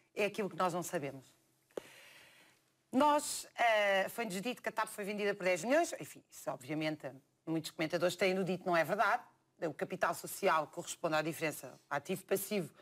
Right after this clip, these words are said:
é menos quinhentos milhões. Portanto, há aqui,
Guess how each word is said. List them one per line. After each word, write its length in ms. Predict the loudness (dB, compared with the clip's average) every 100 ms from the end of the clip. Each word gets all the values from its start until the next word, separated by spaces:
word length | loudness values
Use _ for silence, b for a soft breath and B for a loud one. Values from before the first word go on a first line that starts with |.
| B B B B B -16 -2
é 180 | 2 4
menos 600 | 4 6 6 4 2 -6
quinhentos 760 | -8 -2 0 0 -2 -14 -20 -20 _ _ _ _ _
milhões. 540 | 0 4 4 2 -8 _ _
Portanto, 360 | _ 0 0 0
há 160 | 0 0
aqui, 220 | -2